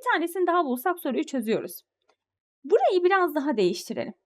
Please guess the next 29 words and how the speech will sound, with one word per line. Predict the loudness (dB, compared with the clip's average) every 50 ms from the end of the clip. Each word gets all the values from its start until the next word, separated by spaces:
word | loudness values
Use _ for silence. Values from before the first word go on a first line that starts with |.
| -8
Mesela | -6 -6 -2 -2 -2 -2 -2
on | -4 -6 -4 -2 -2 -2
altı | -2 -4 -4 0
bölü | 0 0 2
iki | 0 -4 -2 -2 -4 -4 -4
çarpı | -4 0 0 0 0 0 0 2
dört | 2 0 0 -2
yapalım | -6 -8 -6 -6 -6 -6 -8 -10
bu | -10 -10
defa. | -12 -10 -10 -10 -10 -10 -12 _ _ _ _ _ _ _ _ _ _ _ _ _ _ _ _ _ _ _ _ _
Şöyle. | -8 -8 -8 -8 -10 -14 -18 _ _ _ _ _ _ _ _
On | -6 -4 -2
altı | 0 0 0 0 -2 -4 -4 -4
bölü | -2 0 0
iki | -2 -2 -4 -6 -6 -6 -6
çarpı | -6 -4 -4 -4 -4 -6 -6 -6 -4
dört | -2 -2 -2 -4 -6 -10 _ -2
artı | 0 0 0 0 -2 -4 -8 -12
üç | -12 -12 -12 -12 -12
olsun. | -12 -12 -12 -16 -18 -16 -16 -16 -16 _ _ _ _ _ _ _ _ _ _ -20 -20 -20 -14 -8
On | -6 -6 -2 0 -2 -2
altıyı | 0 0 -4 -4
ikiye | -2 -2 -2 -2 0
böldüm. | 0 0 0 0 -2 -4
Sekiz. | -4 -6 -8 -8 -8 -10 -10 -10
Sekiz | -8 -10 -6 -6 -6 -6 -4
çarpı | -4 -2 -2 -2 -2 -4 -8 -6
dört | -4 -2 -2 -2 -4 -6 -14 _
artı | -4 -4 -2 -2 -2 -4 _ -8 -6 -4 -4 -6